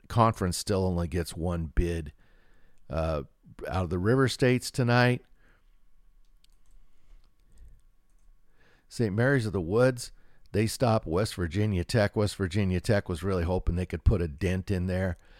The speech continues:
I U Kokomo, uh, they're back to form. They beat Alice Lloyd by, by thirty. Rio Grande wins over Brescia.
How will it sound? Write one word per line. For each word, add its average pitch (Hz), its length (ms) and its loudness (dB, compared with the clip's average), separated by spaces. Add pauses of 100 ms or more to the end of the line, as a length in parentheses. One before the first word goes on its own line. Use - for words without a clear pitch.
(300)
I 101 140 2
U 117 180 4
Kokomo, 120 760 4 (360)
uh, 82 180 0
they're 101 220 0
back 98 380 2
to 92 100 -2
form. 98 420 0
They 87 160 0
beat 92 280 -4
Alice 95 440 -2
Lloyd 95 340 0
by, 76 260 -4 (180)
by 80 160 -4
thirty. 117 500 -2 (400)
Rio 92 320 2
Grande 104 500 0
wins 101 320 2
over 80 320 -2 (120)
Brescia. 101 800 0